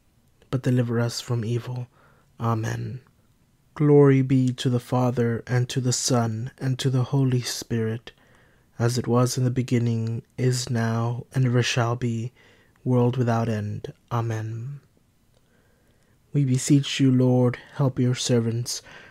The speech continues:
whom you have redeemed with your precious blood. The sixth mystery, the crucifixion at the place of the skull.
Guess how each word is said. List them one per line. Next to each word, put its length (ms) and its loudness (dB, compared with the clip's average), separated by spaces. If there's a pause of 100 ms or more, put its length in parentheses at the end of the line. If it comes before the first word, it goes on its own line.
(120)
whom 140 2
you 120 4
have 140 4
redeemed 640 2
with 140 -2
your 120 0
precious 520 -2
blood. 440 -6 (840)
The 200 4
sixth 520 0
mystery, 760 -2 (720)
the 140 0
crucifixion 840 2
at 120 0
the 100 0
place 440 0
of 120 0
the 100 2
skull. 600 -2